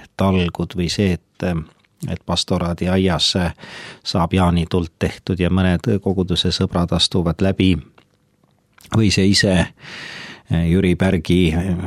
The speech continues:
meisterdatud pressiga õuntest mahla pressimine, kuigi palju õunu jäi puu alla maha ka.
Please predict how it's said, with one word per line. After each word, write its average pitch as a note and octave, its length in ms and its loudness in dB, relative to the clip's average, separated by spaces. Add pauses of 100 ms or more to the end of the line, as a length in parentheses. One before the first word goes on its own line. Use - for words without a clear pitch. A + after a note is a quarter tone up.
(100)
meisterdatud F#2 800 0 (240)
pressiga F#2+ 720 2
õuntest G#2 500 2
mahla G#2 320 4
pressimine, F#2 640 2
kuigi A2 240 2
palju A2 320 2
õunu G2+ 320 4
jäi F#2 160 4
puu F#2+ 320 2
alla F#2+ 180 2
maha G2 300 2
ka. C3+ 220 2